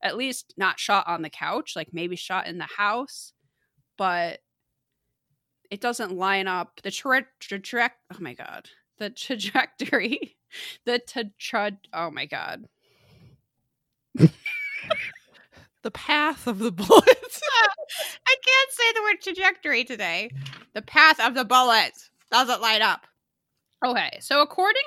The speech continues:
Speaker 1: to, but, so you're going, "Oh, there's no way he killed himself. This is all very suspicious." But now there's a wrinkle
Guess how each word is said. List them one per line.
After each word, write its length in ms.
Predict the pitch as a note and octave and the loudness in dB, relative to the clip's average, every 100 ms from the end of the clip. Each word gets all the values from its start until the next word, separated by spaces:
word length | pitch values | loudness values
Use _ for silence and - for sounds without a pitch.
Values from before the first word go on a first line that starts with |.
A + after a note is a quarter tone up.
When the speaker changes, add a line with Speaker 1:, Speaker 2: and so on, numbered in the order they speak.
| - | -4
Speaker 1:
to, 240 | G4+ G4 - | -6 -6 -2
but, 460 | E4+ D4 - - - _ | 6 6 4 -8 -20 _
so 120 | - F4 | -2 2
you're 200 | F4+ F4+ | 4 4
going, 260 | D#4+ D#4+ | 4 6
"Oh, 280 | - D4 F#3 | 6 6 6
there's 180 | F#3 A3 | 2 0
no 160 | B3+ B3 | -2 0
way 240 | A#3+ G#3 | 2 0
he 80 | G#3 | -2
killed 240 | - D3 | -6 -6
himself. 560 | - A#2 - G#2+ - - _ _ | -6 -8 -6 -8 -10 -20 _ _
This 180 | A3+ B3+ | -6 -4
is 120 | A3+ | 2
all 160 | A#3 G#3+ | 4 4
very 240 | A3 G3 | 2 -4
suspicious." 720 | G3+ F#3 F3+ F3+ - - - _ _ _ | -6 -10 -8 -8 -10 -14 -18 _ _ _
But 120 | G#3+ | -2
now 180 | A#3 A#3+ | 6 6
there's 220 | A#3+ A3 | 6 -2
a 80 | G3+ | -4
wrinkle 560 | G#3 A#3 - - - | -2 -4 -4 -12 -16